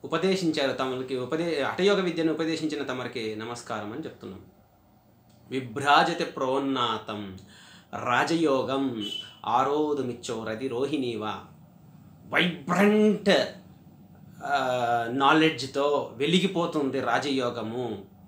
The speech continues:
రాజయోగంలో మనము ప్రవేశిస్తే రాజయోగం సక్సెస్ అవుతున్నప్పుడు మనకు ఆటోమేటిక్‌గా వైబ్రెంట్‌గా ఉంటాం, చాలా వైబ్రెంట్‌గా ఉంటామని అర్థం. చ-, అది అంత సులభమైన విద్య కాదు కాబట్టి రాజయోగం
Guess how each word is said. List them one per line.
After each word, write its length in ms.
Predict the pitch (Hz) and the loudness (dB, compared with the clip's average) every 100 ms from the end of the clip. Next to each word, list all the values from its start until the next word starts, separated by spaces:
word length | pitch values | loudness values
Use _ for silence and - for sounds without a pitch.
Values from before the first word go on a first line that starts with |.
| - - - - - | -20 -20 -20 -20 -8
రాజయోగంలో 1600 | 120 139 156 160 165 156 147 139 131 127 - 139 131 135 156 170 | 0 2 4 4 4 2 0 -2 -4 -8 -8 -4 -2 0 2 2
మనము 560 | 156 143 143 143 139 139 | 2 2 0 0 -2 -2
ప్రవేశిస్తే 840 | 127 131 143 147 131 - 170 190 | -2 0 0 -2 -4 -6 -2 0
రాజయోగం 580 | 147 127 131 147 143 143 | 2 2 2 0 -2 -2
సక్సెస్ 460 | 135 131 - 135 - | -4 -6 -6 -8 -6
అవుతున్నప్పుడు 520 | 127 120 123 117 170 | -6 -6 -6 -6 -4
మనకు 280 | 208 147 127 | -4 -4 -2
ఆటోమేటిక్‌గా 680 | 123 147 139 135 139 131 175 | -2 -2 -6 -6 -6 -4 -2
వైబ్రెంట్‌గా 680 | 131 147 147 170 175 180 147 | 2 2 2 0 0 0 -2
ఉంటాం, 340 | - 113 101 - | -4 -6 -8 -10
చాలా 220 | - 180 - | -8 -8 -8
వైబ్రెంట్‌గా 680 | 135 131 117 156 139 135 | -10 -10 -6 -4 -4 -6
ఉంటామని 400 | 110 107 101 104 | -8 -10 -10 -10
అర్థం. 220 | 107 - - - _ - - - - - - - - - | -12 -14 -20 -20 _ -20 -20 -20 -20 -20 -20 -20 -18 -14
చ-, 420 | 131 - 139 135 127 - - - - - 139 | -10 -4 0 0 -2 -8 -18 -18 -18 -2 4
అది 280 | 160 208 | 6 6
అంత 200 | 208 160 | 6 4
సులభమైన 540 | 170 165 156 170 170 170 | 2 -2 -2 0 0 -2
విద్య 300 | 151 123 127 | -2 -4 -6
కాదు 340 | - 123 131 | -2 -2 -2
కాబట్టి 320 | 151 143 156 | -2 -2 -2
రాజయోగం 880 | 202 131 147 175 190 185 180 175 175 | 2 4 4 2 2 2 2 -2 -4